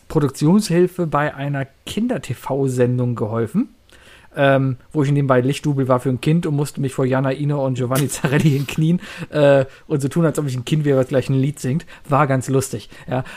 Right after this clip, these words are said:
Ähm, hab dann aber die Aufgabe gehabt, während der Produktion, dass ich an der Garderobe stand. An der Garderobe der Stars. Stars. Und ich, äh, hab keinen von denen erkannt.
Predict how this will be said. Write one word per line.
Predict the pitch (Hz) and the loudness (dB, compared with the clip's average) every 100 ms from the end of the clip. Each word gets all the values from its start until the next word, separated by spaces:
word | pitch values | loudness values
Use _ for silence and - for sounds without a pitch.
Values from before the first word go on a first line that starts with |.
| 147 | -10
Ähm, | - 131 127 - - | 2 2 2 -4 -10
hab | - 170 | -4 0
dann | - 180 | 2 2
aber | 165 165 | 2 0
die | 151 156 | 0 -2
Aufgabe | 180 - 160 160 156 | -2 -2 0 0 0
gehabt, | 147 139 | -2 -2
während | 156 170 | -2 -2
der | 151 | -2
Produktion, | 156 143 - 156 151 | -4 -4 -2 0 2
dass | 131 | 2
ich | 127 | 0
an | |
der | 120 | 2
Garderobe | 123 127 127 147 | 2 2 2 2
stand. | 131 208 202 - _ _ - | 0 -2 -6 -10 _ _ -10
An | 135 | -2
der | 135 | 2
Garderobe | 131 135 151 | 4 4 2
der | 131 | 0
Stars. | - 135 107 - - _ - - | 0 0 0 -6 -16 _ -20 -16
Stars. | - 120 127 120 101 - - - | -10 -2 0 -2 -6 -12 -20 -8
Und | 151 | -4
ich, | 139 - | -4 -2
äh, | 143 131 | 2 4
hab | 131 - | 2 -4
keinen | - 160 190 165 | -2 0 0 0
von | 151 | 0
denen | 156 | 0
erkannt. | 147 - 120 104 | -2 -4 -6 -6